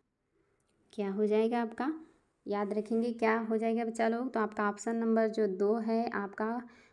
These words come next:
कोयले खनन की उद्योग से। फुफ्फुस मतलब होता है जो आपके सांस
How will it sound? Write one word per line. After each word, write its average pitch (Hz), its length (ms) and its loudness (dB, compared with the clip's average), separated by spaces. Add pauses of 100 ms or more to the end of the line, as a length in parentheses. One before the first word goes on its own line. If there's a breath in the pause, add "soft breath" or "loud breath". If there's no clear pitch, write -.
(160 loud breath)
कोयले 233 400 0
खनन 226 380 2
की 233 200 -2
उद्योग 190 500 4
से। 190 260 2 (100)
फुफ्फुस 240 560 0
मतलब 220 380 2
होता 202 300 2
है 214 240 2
जो 214 160 -2
आपके 208 580 2 (560 loud breath)
सांस 240 440 2